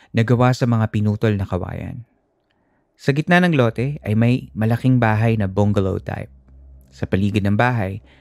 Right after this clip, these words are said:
ay may mga kubong pahingahan na parang yung mga kubo na ginagamit sa mga resorts. Yung likod naman ng bahay ay masukal na kakahuyan na nakahiwalay sa bahay sa pamamagitan ng isang sapa na umaagos pababa ng bundok.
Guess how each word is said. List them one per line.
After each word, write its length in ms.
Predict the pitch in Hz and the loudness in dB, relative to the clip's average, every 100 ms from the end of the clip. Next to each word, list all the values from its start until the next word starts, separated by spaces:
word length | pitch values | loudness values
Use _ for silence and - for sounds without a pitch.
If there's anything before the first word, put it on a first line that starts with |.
| _ - | _ -2
ay 160 | 143 | 0
may 80 | 175 | 2
mga 320 | 185 180 165 | 2 2 0
kubong 320 | 156 139 131 | -2 0 0
pahingahan 800 | 131 117 117 113 117 120 110 95 101 | 2 2 2 2 2 2 0 -2 -4
na 80 | 104 | -4
parang 480 | 104 123 127 120 120 - - - | -2 -2 0 0 -2 -6 -20 -4
yung 160 | 139 139 | 0 2
mga 160 | 139 | 2
kubo 320 | - 165 151 | 0 0 2
na 80 | 156 | 0
ginagamit 560 | 131 120 107 101 107 - | 0 -2 0 0 0 -2
sa 80 | 101 | -2
mga 240 | 95 90 | -2 -2
resorts. 640 | 87 - 92 - - - - - - - - - - 127 | -4 -2 -4 -4 -20 -20 -20 -20 -20 -20 -20 -20 -2 2
Yung 80 | |
likod 320 | 131 135 156 156 | 2 2 0 2
naman 160 | 156 | 2
ng 120 | 151 143 | 2 2
bahay 480 | 131 110 104 113 - - | 2 2 0 -2 -8 -10
ay 80 | - | -2
masukal 480 | 104 - 127 127 123 | -2 -2 -2 0 0
na 80 | 117 | 0
kakahuyan 800 | 95 98 95 104 101 104 107 117 - - 107 | -4 -4 -2 0 0 0 -4 -10 -18 -10 -4
na 80 | 104 | -2
nakahiwalay 480 | 107 107 113 127 | -2 0 2 2
sa 160 | 147 143 | 0 0
bahay 320 | 127 120 117 | 2 4 2
sa 80 | 117 - | 0 -4
pamamagitan 560 | 107 107 101 107 107 | 0 0 0 -4 -2
ng 80 | 104 | -2
isang 240 | 92 104 104 | -4 -4 -4
sapa 560 | - 107 101 107 101 - - - - | 0 0 2 -2 -4 -10 -20 -20 -12
na 160 | - 104 | -6 -2
umaagos 640 | 107 104 110 123 131 - | 0 0 -2 0 -2 -4
pababa 480 | - 85 85 85 87 | -8 -6 -6 -4 -2
ng 160 | 110 104 | -2 0
bundok. 480 | 107 107 82 - | 0 0 -4 -8